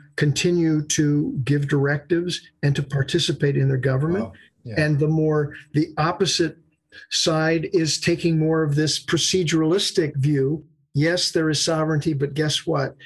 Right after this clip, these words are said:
Speaker 1: It, it's of a limited kind after the elections take place.
Speaker 2: Right.
Speaker 1: And s-, and so the idea of, of, of having meetings and calling into question whether the, the policies of government are appropriate or constitutional,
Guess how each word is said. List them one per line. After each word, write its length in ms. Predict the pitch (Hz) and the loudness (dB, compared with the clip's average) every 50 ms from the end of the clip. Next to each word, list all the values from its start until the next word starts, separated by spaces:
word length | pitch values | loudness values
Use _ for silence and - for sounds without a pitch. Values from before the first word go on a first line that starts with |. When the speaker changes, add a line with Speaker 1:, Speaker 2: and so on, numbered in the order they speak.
| - - - _ - - | -20 -20 -18 _ -4 -2
Speaker 1:
It, 180 | 160 160 - - | -2 -2 -2 -2
it's 220 | 175 165 - - | -2 -2 0 0
of 140 | 165 156 147 | -2 0 0
a 40 | 156 | 0
limited 600 | 156 156 165 190 208 208 196 196 - 156 135 131 | 0 2 2 2 2 2 0 0 0 -2 -2 -2
kind 440 | - 147 160 156 147 143 143 135 - - | -4 -2 -2 0 0 0 0 -2 -2 -2
after 600 | 160 156 160 151 - - - 156 143 139 135 135 - - - _ _ _ _ _ _ _ _ _ _ _ _ _ _ _ _ _ _ _ _ - | -2 -2 -2 -4 -6 -4 -2 0 0 0 -2 -4 -8 -20 -20 _ _ _ _ _ _ _ _ _ _ _ _ _ _ _ _ _ _ _ _ -12
the 300 | - 143 156 - 151 170 | -10 -10 -6 -2 0 0
elections 520 | 170 151 147 151 143 - - - 143 131 - | 2 2 2 0 0 -2 -2 -2 -2 -2 0
take 240 | - 139 135 131 - | -2 -2 -2 -2 -2
place. 480 | - 143 131 131 127 - - - - 110 | -4 -2 -2 -2 -4 -6 -6 -6 -6 -6
Speaker 2:
Right. 360 | 113 110 110 107 107 107 - - | -6 -6 -6 -6 -8 -8 -2 -2
Speaker 1:
And 100 | 147 139 | -2 0
s-, 80 | - | 0
and 200 | - - 151 143 | -2 0 0 0
so 200 | - - 165 151 | 0 0 0 0
the 120 | 143 147 147 | 0 0 0
idea 380 | 156 147 143 131 175 165 160 | 0 -2 0 0 0 0 0
of, 220 | - 156 143 131 - - - - - - - | 0 -2 -2 -2 -4 -10 -20 -20 -14 -6 -4
of, 180 | 139 135 131 - - - - - | -2 -2 -4 -6 -14 -12 -4 -4
of 100 | 139 - | -4 -2
having 340 | - 170 175 160 160 156 | 0 0 0 2 2 2
meetings 520 | 165 185 196 190 185 175 165 160 156 139 - | 2 2 2 2 2 2 2 2 0 0 0
and 220 | - 165 143 139 | 0 0 -2 -2
calling 340 | - - 180 165 160 160 151 | 0 -2 -2 0 0 2 0
into 180 | 147 131 151 143 | 0 0 -2 -4
question 720 | - - 180 175 170 - - - - 156 143 135 131 - - - - - - - | -4 -2 -2 -2 -2 -2 -4 -2 -2 0 0 0 -2 -4 -8 -18 -20 -18 -8 -4
whether 540 | 143 151 156 151 160 151 147 147 147 - 185 | -2 0 0 2 0 0 0 0 -2 -4 -4
the, 220 | 143 147 151 - - - - | -4 -2 -4 -4 -6 -8 -6
the 100 | 151 143 | -6 -6
policies 560 | - - 175 165 160 165 147 - 180 156 135 | -4 -2 -2 0 0 0 0 0 -2 0 0
of 140 | 151 135 135 | -2 -2 0
government 500 | 147 147 139 151 151 143 143 139 139 - - - | 0 0 0 0 0 0 0 0 -2 -4 -4 -4
are 180 | 135 135 139 | -2 -2 -2
appropriate 720 | 135 135 - - 190 180 175 180 - 170 147 139 135 135 135 | -2 -4 -2 0 0 0 0 -2 -2 0 0 0 0 0 -2
or 100 | 131 127 | -4 -4
constitutional, 1040 | - - 160 147 135 - - 135 - - 240 226 196 - - 170 143 139 135 - | -4 -4 -4 -2 -4 -4 -6 -6 -4 -2 -2 -2 -2 -2 -2 -2 0 -2 -2 -4